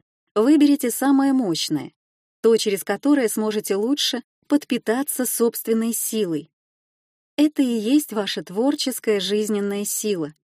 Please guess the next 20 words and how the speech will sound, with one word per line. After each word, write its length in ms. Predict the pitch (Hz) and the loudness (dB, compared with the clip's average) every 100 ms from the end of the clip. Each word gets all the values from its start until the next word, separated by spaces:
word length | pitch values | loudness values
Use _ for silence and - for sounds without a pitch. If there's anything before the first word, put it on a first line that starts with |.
| _ _ - | _ _ -6
бесценный 640 | 196 226 - 294 311 294 | 0 0 2 6 8 8
мост 420 | 277 277 277 - 214 | 8 6 4 0 -4
между 340 | 196 185 196 | -4 -2 -4
способностями 920 | - 190 185 277 277 269 - 262 240 | -4 -6 -2 0 2 2 0 -4 -4
и 200 | 220 208 | -4 -6
достижениями. 1000 | 190 214 - 214 185 190 180 160 151 160 - _ _ _ _ _ _ _ | -2 -2 0 -2 -2 -4 0 0 0 -4 -10 _ _ _ _ _ _ _
Теперь 380 | - 214 262 330 | -6 -4 2 2
спросите 600 | - 285 277 - 277 - | 2 0 0 2 2 2
себя: 440 | 170 190 160 143 - _ _ _ _ _ | -4 -4 -4 -4 -8 _ _ _ _ _
"Что 320 | - - - 302 | -6 -4 2 4
я 200 | 269 226 | 4 2
знаю 380 | 214 226 233 - | 0 0 -4 -4
о 100 | 214 | -6
себе, 360 | - 190 254 311 | -4 -2 0 0
когда 340 | 208 180 190 | -2 0 -2
я 60 | 185 | -2
нахожусь 560 | 180 196 196 277 - | -4 -6 -4 -4 -2
в 80 | 185 | -4
этом 240 | 190 208 | -4 -4
состоянии? 840 | 202 214 - 233 226 196 156 151 | -4 -6 -4 -6 -4 -2 -2 -4